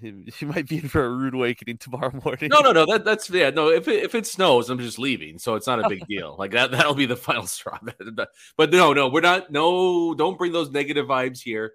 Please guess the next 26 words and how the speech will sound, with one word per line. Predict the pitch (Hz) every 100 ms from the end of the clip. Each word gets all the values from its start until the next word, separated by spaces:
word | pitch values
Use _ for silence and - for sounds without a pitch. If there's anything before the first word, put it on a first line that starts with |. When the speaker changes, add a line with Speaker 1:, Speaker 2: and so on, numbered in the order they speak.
| _ _ -
Speaker 2:
We're, | 120
it's | 123 117 -
just, | 113 -
it's | 110
all | 117 139 165
positivity | 202 196 196 - 208 180 165
right | 147 139 135
now. | 127 127 135 - _ _ _ -
And, | 117 120
uh, | 127 123 127
yeah, | 247
the | 240
reason | 170 269 320
for | 208 123
that | 117 113
is | -
because | 127 - 113 147 185 175 165 165
let, | 208 262 -
let's | 220 214 - - - _
call | - 202
it | 220
like | 202 -
we | 131
see | - 226 151
it. | - - _ _ _ _ _ _ _
Um, | 101 110 107